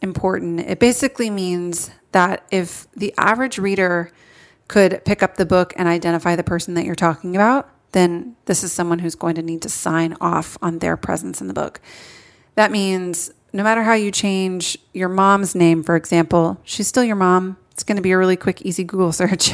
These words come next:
<laughs> and the average reader could figure out who you're talking about. Same with siblings or ex-husbands, ex-wives, et cetera. If you could really quickly with a Google search figure out who this person is talking about,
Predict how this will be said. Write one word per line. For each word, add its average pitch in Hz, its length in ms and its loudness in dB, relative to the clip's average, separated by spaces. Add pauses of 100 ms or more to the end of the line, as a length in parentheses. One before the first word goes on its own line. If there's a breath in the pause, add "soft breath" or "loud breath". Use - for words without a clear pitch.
<laughs> - 100 -12
and 196 380 0 (400 loud breath)
the 226 60 4
average 196 220 2
reader 185 220 2
could 175 160 0
figure 180 220 -2
out 175 340 0 (100)
who - 100 0
you're 160 140 0
talking - 300 -8
about. - 320 -6 (540 loud breath)
Same 233 300 2
with 214 420 0
siblings 185 960 0
or 175 540 4 (340)
ex-husbands, 180 680 0
ex-wives, 175 520 0 (420 loud breath)
et - 120 -2
cetera. 165 380 4 (160)
If 226 360 2 (320)
you 202 160 2
could 190 160 -2
really 220 180 6
quickly 226 300 2
with 208 120 4
a 208 60 4
Google 190 240 0
search 185 400 -2
figure 185 300 0
out 175 120 2
who 185 120 -2
this - 160 -8
person 180 280 -4
is 170 120 -6
talking 180 360 -2
about, 175 320 2